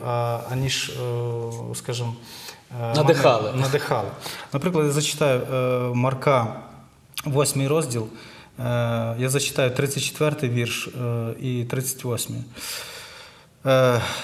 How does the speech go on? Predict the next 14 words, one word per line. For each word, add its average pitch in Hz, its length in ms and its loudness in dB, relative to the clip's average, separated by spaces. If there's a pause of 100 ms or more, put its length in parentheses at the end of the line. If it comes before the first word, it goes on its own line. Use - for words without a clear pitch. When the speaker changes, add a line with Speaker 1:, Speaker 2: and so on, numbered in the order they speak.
(120)
Speaker 1:
І 143 80 0
він 175 240 6 (240)
покликав 156 460 2
народ 139 380 2
і 139 40 -2
св-, 131 760 -2 (680)
із 147 200 0
своїми 151 320 4
учнями 147 480 0
та 139 100 0
й 131 40 2
промовив 139 520 0
до 127 100 0
них: 120 300 0